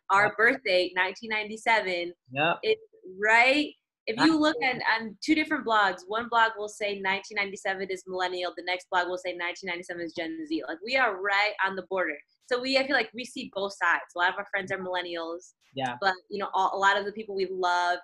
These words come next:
Speaker 1: and love to hang out with and be crazy with are Gen Z. And, um, and so it's just crazy to think that this new world really revolves around social media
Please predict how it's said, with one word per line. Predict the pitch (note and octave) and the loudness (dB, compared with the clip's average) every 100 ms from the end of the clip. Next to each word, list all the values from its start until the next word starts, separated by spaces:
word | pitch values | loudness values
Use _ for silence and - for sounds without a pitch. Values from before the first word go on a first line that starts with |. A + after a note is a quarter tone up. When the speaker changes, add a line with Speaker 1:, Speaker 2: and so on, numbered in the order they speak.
| - | -6
Speaker 1:
and | F3+ F3+ | -6 -2
love | F#3 | -2
to | A3 | -2
hang | G3+ F#3 | -2 0
out | D#3 | 0
with | F#3 | -2
and | F#3 | -6
be | E3+ - | -10 -4
crazy | A3 A3+ A3+ | -2 0 -2
with | F#3 F3+ | -4 -4
are | F3 E3+ | -4 -4
Gen | E3+ E3 | -4 -4
Z. | D#3+ A3+ F#3 F#3+ _ _ _ _ _ _ _ _ | -6 -6 -6 -8 _ _ _ _ _ _ _ _
And, | G3+ G3+ F#3+ - | 0 2 0 0
um, | F#3 F3+ E3+ D#3 _ _ _ _ - - | 0 0 -2 -8 _ _ _ _ -20 -10
and | A#3 | 0
so | |
it's | D4+ | 2
just | E4 - | 2 4
crazy | E4 E4+ | 6 6
to | B3 | 2
think | A#3+ D4+ | 0 -2
that | A3 | -2
this | A3 B3+ | -4 -4
new | B3 G#3+ | -6 -4
world | F3+ G#3+ B3+ E3+ | 2 2 2 -2
really | G3 G3+ | -4 -4
revolves | F#3+ F#3+ E3+ F#3+ G#3+ | -4 -2 0 0 -2
around | F#3 F3 F3 F3 E3 | -4 -2 -2 -4 -8
social | - - G3+ F#3+ E3+ | -14 -6 -6 -6 -8
media | E3 F#3+ F3+ D#3 | -6 -4 -2 -2